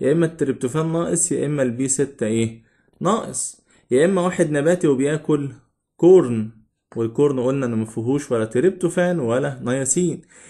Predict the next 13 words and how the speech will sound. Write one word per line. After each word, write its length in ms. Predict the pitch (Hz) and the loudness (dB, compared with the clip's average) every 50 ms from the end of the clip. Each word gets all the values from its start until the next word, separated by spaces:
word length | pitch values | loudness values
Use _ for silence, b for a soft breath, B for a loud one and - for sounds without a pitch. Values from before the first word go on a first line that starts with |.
| B B B B - | B B B B 0
يا 220 | 117 117 147 202 | 2 4 4 4
إما 180 | 233 233 214 190 | 4 4 4 4
بقى 560 | 185 214 208 214 202 190 175 - - - _ _ _ _ _ - | 2 2 2 2 2 0 -2 -6 -12 -20 _ _ _ _ _ -8
في 160 | - - 160 | -2 0 0
مرض 340 | 170 175 175 175 170 165 170 | 2 2 4 4 2 2 0
كده 240 | - 170 156 147 147 | 0 0 0 2 2
اسمه 240 | 143 - - 123 120 | 0 0 -2 -2 0
هارت 360 | 139 175 202 208 208 - 175 | 2 2 2 2 0 -2 0
نابس 280 | 170 175 175 170 - | 0 0 0 -2 -2
ديزيز، 600 | 147 131 123 123 123 151 185 196 175 156 - b b b b b b b b b b b - | -4 -4 -2 0 2 2 2 2 2 0 -2 b b b b b b b b b b b -8
الانتستين 720 | - 127 120 131 123 110 - 220 226 214 - - 190 160 147 | -4 -2 -2 -2 -2 0 2 2 2 2 2 0 -2 -2 -2
بتاعتنا 760 | 135 - 131 131 165 170 - 196 208 226 220 - - - - _ _ _ _ _ _ _ _ _ _ _ _ _ _ _ _ _ _ _ _ _ - | -4 -4 -2 -2 -2 -2 -2 -2 -2 -2 -2 -4 -8 -20 -20 _ _ _ _ _ _ _ _ _ _ _ _ _ _ _ _ _ _ _ _ _ -10
أهو، 320 | 110 120 139 165 202 233 | -6 -2 0 2 2 0